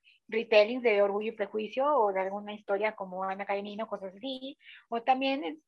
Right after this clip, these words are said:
puede ser de algún suceso histórico, por ejemplo, en este caso sería el steampunk, que también tiene sus propios clichés, con las máquinas, aparatos mecánicos,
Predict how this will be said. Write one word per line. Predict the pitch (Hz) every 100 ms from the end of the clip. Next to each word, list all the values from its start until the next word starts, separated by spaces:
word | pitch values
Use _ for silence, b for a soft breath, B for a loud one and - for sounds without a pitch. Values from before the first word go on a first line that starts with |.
| _ _
puede | - 233 247
ser | 240 226 226
de | 226
algún | 208 208 202
suceso | 208 202 196 220
histórico, | 233 269 262 262 269 262
por | 214
ejemplo, | 202 214 208 208 208 B B B _ _ _ 214
en | 202
este | 208 233
caso | 208 226
sería | 226 185 185
el | 190
steampunk, | - 226 254 247 -
que | 226
también | 202 196 202
tiene | 202 202 202
sus | 190 -
propios | 185 180 208 214 _ _
clichés, | 240 247 269 254 262 262 B B
con | - 202 190
las | 190
máquinas, | 214 226 269 247 254 247
aparatos | 226 220 190 196 190 - 196 190 - B B
mecánicos, | 208 202 208 214 254 269 - 285 294